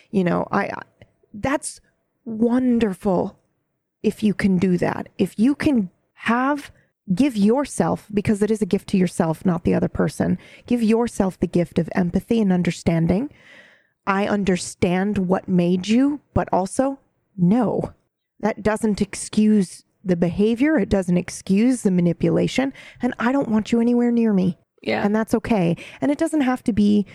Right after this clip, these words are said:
Speaker 1: you know, I had to get to a point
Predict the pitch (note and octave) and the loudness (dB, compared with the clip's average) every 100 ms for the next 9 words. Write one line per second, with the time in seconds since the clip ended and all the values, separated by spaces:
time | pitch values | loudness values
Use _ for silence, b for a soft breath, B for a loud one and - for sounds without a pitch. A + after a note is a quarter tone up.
0 | B B B - G#3 G3 F3+ - _ A3+ | B B B -2 0 0 -2 -6 _ -2
1 | C#4+ E4 - C4+ C#4 - - G3 F3 G#3 | 0 0 0 -2 -2 -2 -4 -2 -2 -2
2 | - - G3+ - G3+ F#3+ A3 | -2 -2 -2 0 0 0 -2